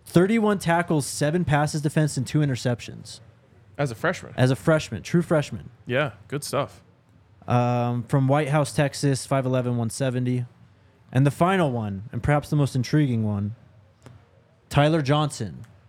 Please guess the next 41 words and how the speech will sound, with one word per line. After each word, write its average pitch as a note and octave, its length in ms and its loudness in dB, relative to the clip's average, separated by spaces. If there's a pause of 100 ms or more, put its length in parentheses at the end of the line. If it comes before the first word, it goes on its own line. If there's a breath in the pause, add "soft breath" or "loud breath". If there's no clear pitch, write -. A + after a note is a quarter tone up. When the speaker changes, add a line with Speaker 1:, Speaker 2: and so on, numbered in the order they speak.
(200)
Speaker 2:
Ah. G#2+ 380 -4
Speaker 1:
former D3 280 4
Houston D#3+ 440 0
Cougars D#3 580 0
offensive C3 480 -2
lineman. A2+ 500 -2 (460)
If B2+ 140 0
that F3+ 200 2
name G3 220 0
sounds F3+ 300 0
familiar, D#3+ 480 2
I C3+ 120 2
am C#3+ 200 0
ninety-nine F3+ 540 0
point D#3+ 220 -2
nine D3+ 220 -2
nine D3+ 180 0
percent C#3 300 -4
sure C3+ 240 -2
we C3 140 0
talked D3+ 280 -2
about C#3+ 200 -2
this C3 160 -4
guy C3 180 0
last C3 540 -2
year, D#3+ 400 0 (260 loud breath)
and C3+ 160 0
he C#3+ 140 2
may D3+ 400 0
have G3 120 0
even E3 240 0
visited. C#3+ 540 -2 (1000 soft breath)
Speaker 2:
I D3+ 140 -4
feel B3+ 200 -4
like A#3 100 -2
that G3 160 0
guy E3 140 0
had E3 100 0
a D3+ 40 -2
different D3+ 300 -4
name, C3+ 340 -4